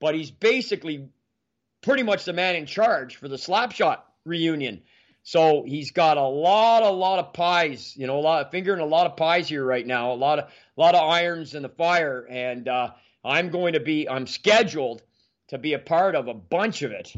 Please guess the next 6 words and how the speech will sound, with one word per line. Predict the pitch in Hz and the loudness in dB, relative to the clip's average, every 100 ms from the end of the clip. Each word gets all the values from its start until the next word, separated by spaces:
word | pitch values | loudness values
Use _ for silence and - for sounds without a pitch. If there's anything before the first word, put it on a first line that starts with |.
| - | -16
And | 113 117 117 117 | -8 -6 -4 -6
so, | - 143 131 117 - _ | -4 0 0 -2 -8 _
you | 135 | -6
know, | 127 117 - _ _ _ _ _ - | -4 -4 -6 _ _ _ _ _ -6
twenty | 160 175 | 0 0
twenty-two | 160 170 170 147 170 180 160 | 2 2 2 0 -2 0 0